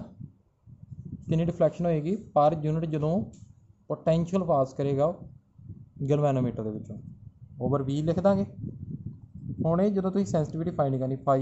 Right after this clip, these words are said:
over V ਕਿਹਦੇ ਕੋਲ ਹੁੰਦਾ? I into R। I ਦੀ ਵੈਲਿਊ ਪੁੱਟ ਕਰ ਦਿਓ, ਜਿੰਨੀ ਇਹ ਵੈਲਿਊ ਸੀ ਆ I ਦੀ, ਇੱਥੇ ਵੈਲਿਊ ਪੁੱਟ ਕਰ ਦਿਓ, phi over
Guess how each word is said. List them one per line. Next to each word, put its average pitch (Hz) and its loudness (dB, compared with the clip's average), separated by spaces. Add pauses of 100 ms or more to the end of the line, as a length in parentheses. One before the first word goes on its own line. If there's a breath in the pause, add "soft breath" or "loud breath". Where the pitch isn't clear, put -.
(120)
over 107 -4
V 139 -2
ਕਿਹਦੇ 175 0
ਕੋਲ 185 0
ਹੁੰਦਾ? 156 2 (120)
I 135 4 (200)
into 131 -2 (200)
R। 165 6 (1400)
I 175 6
ਦੀ 196 4
ਵੈਲਿਊ 156 4
ਪੁੱਟ 143 -4
ਕਰ 165 2
ਦਿਓ, 156 -2 (100)
ਜਿੰਨੀ 143 0
ਇਹ 151 4
ਵੈਲਿਊ 151 0
ਸੀ 139 -4
ਆ 135 0 (260)
I 117 -2
ਦੀ, 117 -8 (120)
ਇੱਥੇ - -6
ਵੈਲਿਊ 131 2
ਪੁੱਟ 147 -4
ਕਰ 147 2
ਦਿਓ, 135 -2 (400)
phi 127 6 (220)
over 135 2